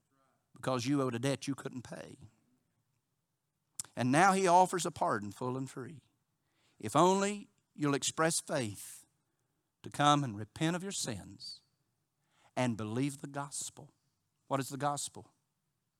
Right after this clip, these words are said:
That Jesus died in your stead.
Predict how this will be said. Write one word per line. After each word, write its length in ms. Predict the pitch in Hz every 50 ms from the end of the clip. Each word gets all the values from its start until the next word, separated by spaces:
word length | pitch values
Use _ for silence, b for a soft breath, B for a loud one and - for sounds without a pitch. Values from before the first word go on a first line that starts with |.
| _ _ _ _ _ _ _ _
That 80 | 139 -
Jesus 560 | - - - - 135 135 113 104 98 - -
died 500 | 127 127 127 135 143 143 143 147 147 - -
in 180 | - 107 104 104
your 180 | 110 127 143
stead. 440 | 135 - - - - 180 175 147 -